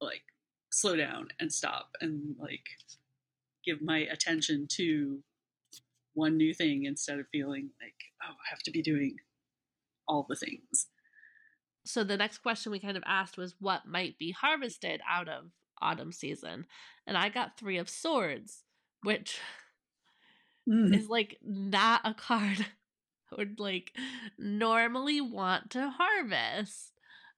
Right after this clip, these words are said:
Speaker 2: Um, as we've mentioned a few times, when Three of Swords has come up,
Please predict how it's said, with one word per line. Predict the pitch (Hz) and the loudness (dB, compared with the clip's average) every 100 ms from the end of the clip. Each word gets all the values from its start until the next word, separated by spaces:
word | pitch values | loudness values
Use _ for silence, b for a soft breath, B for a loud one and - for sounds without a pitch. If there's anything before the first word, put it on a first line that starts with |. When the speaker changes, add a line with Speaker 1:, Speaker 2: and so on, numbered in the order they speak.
| _ | _
Speaker 2:
Um, | 190 190 170 165 160 | 2 4 0 -4 -4
as | - 202 196 | 0 0 -2
we've | 190 | -6
mentioned | 185 196 190 190 180 | -2 -2 -2 -4 -4
a | |
few | 180 180 | -2 -2
times, | 180 165 170 180 | 0 -4 -4 -8
when | 175 | -6
Three | 190 175 | -2 -2
of | 170 | -2
Swords | 175 175 | -6 -6
has | 175 - | -10 -8
come | 240 | -2
up, | 311 311 | 2 0